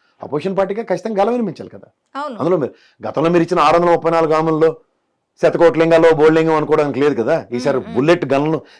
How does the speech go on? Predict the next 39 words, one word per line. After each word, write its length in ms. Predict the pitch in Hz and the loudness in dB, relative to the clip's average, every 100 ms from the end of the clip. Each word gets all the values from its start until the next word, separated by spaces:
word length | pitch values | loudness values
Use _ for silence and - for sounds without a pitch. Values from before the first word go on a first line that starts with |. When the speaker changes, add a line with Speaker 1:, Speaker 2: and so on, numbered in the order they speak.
| - | -6
Speaker 1:
దిగే 360 | 135 151 165 | -2 4 6
లేదా 240 | 160 156 151 | 6 6 2
అన్నట్టు 260 | 151 151 | 0 -2
మీరు 160 | 147 143 | 0 0
పెట్టిన 300 | 131 139 151 | 0 -2 -2
ఆరిట్లో 640 | 127 151 165 - 113 208 - - | 2 2 0 -4 -8 -8 -12 -8
prima 160 | 240 247 | -4 -4
Speaker 2:
మ్మ్. 140 | 240 | -4
Speaker 1:
facie 320 | 247 202 190 | -6 -6 -6
నిరుద్యోగ 360 | 175 202 190 202 | -4 -2 -2 -2
భృతి 240 | 175 165 | -2 -4
కదా. 200 | 139 156 247 _ _ - | -8 -12 -14 _ _ -14
Speaker 2:
నవరత్నాలను 680 | 226 254 285 285 285 285 277 | -8 -6 -6 -6 -8 -8 -8
హేళన 340 | 262 262 269 269 | -6 -4 -6 -6
చేసి 380 | 262 269 302 285 | -8 -8 -8 -6
Speaker 1:
చే- 100 | 190 | -4
Speaker 2:
ఆరు, 320 | 214 254 277 240 | 0 0 0 -2
ఆరు, 580 | 220 254 240 233 220 208 | -2 -2 -4 -8 -10 -6
ఆరు 280 | 202 240 247 220 196 175 143 104 170 - - | -4 -4 -6 -10 -14 -16 -18 -20 -20 -14 -4
Speaker 1:
అది 100 | 190 | 0
కాక 100 | 233 | 2
Speaker 2:
హేళన 120 | 233 | 2
Speaker 1:
మహిళా 220 | 190 233 | 4 4
Speaker 2:
చేశారు 140 | 233 214 | 4 2
Speaker 1:
శక్తి 160 | 226 | -4
Speaker 2:
కదా. 80 | 185 | -2
Speaker 1:
గురించి 200 | 202 202 | -2 -2
మీరు 200 | 196 180 | -2 0
చాలా 140 | 180 185 | 0 2
బాగా 180 | 180 | 2
చెప్పుకున్నారు. 500 | 175 170 - 151 139 | 2 -2 -4 -6 -6
పంతొమ్మిది 440 | 135 143 143 156 147 | -4 -6 -4 -4 -4
ఏళ్ళు 160 | 180 | -2
దాటిన 220 | 160 156 151 | -2 -4 -4
పద్దెనిమిది, 380 | 143 139 147 | -6 -4 -6
పంతొమ్మిది 340 | 139 135 135 151 | -6 -8 -10 -10
ఏళ్ళ 100 | 170 | -6
పిల్లలు 280 | 160 160 151 | -6 -4 -6
తెగించి 380 | 147 147 208 | -6 -8 -12